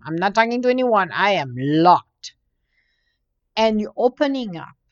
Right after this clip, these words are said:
You will be surprised that helps will come to you easily. When you close yourself up, you are not seeing the opportunities coming your way. The, the opportunity will bounce on your shell and go back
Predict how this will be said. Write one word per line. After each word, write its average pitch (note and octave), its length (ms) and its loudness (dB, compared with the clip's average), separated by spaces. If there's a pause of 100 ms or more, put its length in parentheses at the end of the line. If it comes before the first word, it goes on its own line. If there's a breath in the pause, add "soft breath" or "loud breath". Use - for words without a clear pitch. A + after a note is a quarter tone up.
(680)
You G#3 160 0
will C#4+ 160 -2
be A#3 160 -4
surprised G#3+ 680 -4
that F3 140 -2
helps F3+ 520 -4
will F#3 220 -4
come D3+ 640 -10
to - 120 -6
you D3+ 440 -8
easily. D#3+ 600 -6 (640 loud breath)
When A3+ 220 2
you B3 80 0
close F4 280 0
yourself C#4 460 0
up, G#3 300 -2 (920)
you F#3 320 -2
are A#3+ 100 2
not A3 240 -4
seeing A#3 280 -8
the G3 120 -4
opportunities G3+ 600 -8
coming D#3+ 280 -8
your A2+ 140 -12
way. D2+ 260 -12 (400 soft breath)
The, F#3 220 -6 (220)
the A3 140 2
opportunity C#4 480 -2
will A3 160 0
bounce G#3 540 0
on F3+ 240 -4
your D#3 100 -4
shell E3 640 0 (260)
and F#3+ 260 -2 (100)
go F3+ 140 4
back D#3+ 500 0